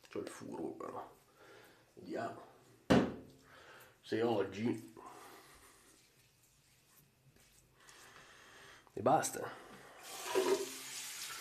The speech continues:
Mi pulisco le labbra perché altrimenti bevo pure insieme al caffè il pre-barba. E basta, oh, io posso iniziare. Te capì?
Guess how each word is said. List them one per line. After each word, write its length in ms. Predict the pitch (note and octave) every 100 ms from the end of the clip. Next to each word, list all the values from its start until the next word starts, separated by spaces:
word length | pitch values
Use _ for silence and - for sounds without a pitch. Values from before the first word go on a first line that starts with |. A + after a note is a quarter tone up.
| - - - - - - - - - - - - - - - - - - - - -
Mi 80 | D#3+
pulisco 500 | D#3+ F3+ F#3+ - C#3+
le 120 | D#3
labbra 460 | E3 C#3+ D#3 F3+
perché 500 | E3 G#2+ - G#2+ G2
altrimenti 520 | A2 A#2 C3 C#3+ - A2+
bevo 280 | A#2+ B2+
pure 440 | A#2 C3 A#2+ G#2 - - B2+
insieme 420 | A#2 - D3+ B2
al 80 | A2+
caffè 540 | B2+ - D3 G#2+ E2 - -
il 100 | A2+
pre-barba. 760 | - F3+ D#3+ C#3 D3+ D3 F#2
E 600 | - - - - - -
basta, 420 | - - - - G2+
oh, 140 | -
io 160 | A2 -
posso 240 | F#3 D#3+
iniziare. 640 | G2 F2 - B2 - - - - - -
Te 100 | D3+
capì? 340 | F#3+ G#3 -